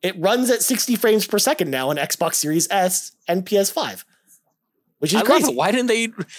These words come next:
Speaker 2: why didn't they slide that into the, the news? Like, that, that would have been the best part of the Fallout seventy-six segment that they had at the showcase a
Speaker 1: Yeah.
Speaker 2: little while ago,
Speaker 1: Well,
Speaker 2: Ryan.
Speaker 1: they wanted to show us
Speaker 2: That would've been
Speaker 1: Atlantic
Speaker 2: good.
Speaker 1: City, Sean, instead. Like, that was, that was the
Speaker 2: Oh,
Speaker 1: deal.
Speaker 2: man.
Speaker 1: Uh,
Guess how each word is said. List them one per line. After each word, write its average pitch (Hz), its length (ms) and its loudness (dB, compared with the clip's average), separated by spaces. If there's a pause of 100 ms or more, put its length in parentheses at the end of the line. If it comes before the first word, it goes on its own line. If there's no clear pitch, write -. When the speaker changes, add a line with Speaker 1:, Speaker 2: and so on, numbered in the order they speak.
(120)
Speaker 2:
why 160 200 0
didn't 269 160 -2
they 233 140 0
slide 220 340 0
that 214 160 0
into 214 280 -2
the, 202 200 -2
the 185 360 -4
news? 202 600 -2
Like, 160 220 -2
that, 165 200 -2
that 175 180 0
would 208 120 2
have 196 40 -4
been 202 120 -2
the 196 80 0
best 175 320 0
part 202 300 0
of 127 240 0
the 127 200 2 (300)
Fallout 156 300 0
seventy-six 143 600 0
segment 127 560 0
that 127 140 -2
they 135 100 2
had 127 240 2
at 120 120 -2
the 127 140 2
showcase 127 600 -2 (260)
a - 40 0
Speaker 1:
Yeah. 131 60 4
Speaker 2:
little 127 160 2
while 117 240 2
ago, 110 160 -2
Speaker 1:
Well, 156 80 0
Speaker 2:
Ryan. 190 140 4
Speaker 1:
they 208 40 4
wanted 262 160 2
to 269 60 2
show 240 180 2
us 233 80 4
Speaker 2:
That 185 60 4
would've 220 80 0
been 190 120 2
Speaker 1:
Atlantic - 140 2
Speaker 2:
good. - 80 2
Speaker 1:
City, 180 180 0
Sean, 113 280 -4
instead. 113 380 -6 (280)
Like, - 140 -12
that 156 160 0
was, 151 200 -2
that 151 200 0
was 151 100 0
the 127 80 0
Speaker 2:
Oh, 110 420 0
Speaker 1:
deal. 104 160 -12
Speaker 2:
man. 98 220 -12
Speaker 1:
Uh, 98 180 -10